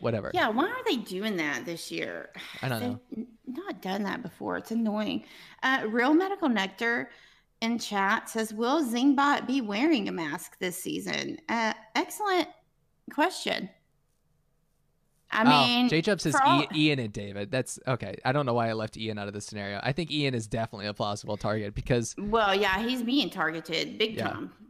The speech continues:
Speaker 1: 'cause
Speaker 2: Big time.
Speaker 1: Tyler told Ian a little bit earlier today, even. They had this little talk,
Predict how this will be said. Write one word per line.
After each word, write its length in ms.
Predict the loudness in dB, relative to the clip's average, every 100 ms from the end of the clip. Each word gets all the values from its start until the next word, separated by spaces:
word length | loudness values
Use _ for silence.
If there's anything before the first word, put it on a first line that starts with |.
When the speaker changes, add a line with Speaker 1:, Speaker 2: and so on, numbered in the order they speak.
| -2
Speaker 1:
'cause 220 | -2 2
Speaker 2:
Big 600 | 4 4 2 0 -4 -8 -6
time. 560 | 0 0 -2 -6 -10 -14 _ _
Speaker 1:
Tyler 300 | 2 4 2
told 420 | 2 4 4 0
Ian 300 | -2 -2 0
a 40 | 0
little 220 | 2 2
bit 140 | 2
earlier 400 | 2 2 4 0
today, 640 | -2 -6 -2 0 0 -2 -6
even. 300 | -6 -6 -4
They 100 | -2
had 140 | 0 -2
this 160 | -4
little 140 | -4 -4
talk, 400 | -4 -4 -6